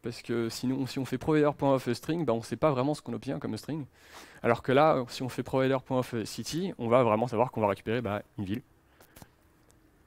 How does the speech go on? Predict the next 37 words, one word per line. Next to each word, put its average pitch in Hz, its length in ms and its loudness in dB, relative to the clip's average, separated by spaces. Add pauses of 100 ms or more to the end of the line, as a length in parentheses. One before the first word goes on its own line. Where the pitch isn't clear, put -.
(3000)
Et 143 60 4
donc 147 140 8
dans 160 100 8
la 160 120 8
suite, 220 400 -2
comme 190 200 2
les 175 60 4
providers 156 380 4
sont 127 160 -4
scopés, 180 540 4 (140)
euh, 113 520 0 (300)
comme 147 220 2
ce - 60 -10
que, 123 460 2
ce - 160 -10
que - 200 -6
je, 120 120 -4
ce - 60 -10
que 131 160 -2
je 120 100 -6
disais 123 220 -2
précédemment, 127 760 0 (140)
euh, 120 280 0 (760)
on 139 60 2
va 139 120 10
avoir 151 360 6
un 127 160 6
moment 156 420 4
très - 240 0
précis 175 540 -2
où 147 80 2
on 131 60 0
va 127 60 0
savoir 143 400 2
qu'on - 120 0
va 139 100 6
pouvoir, 156 560 2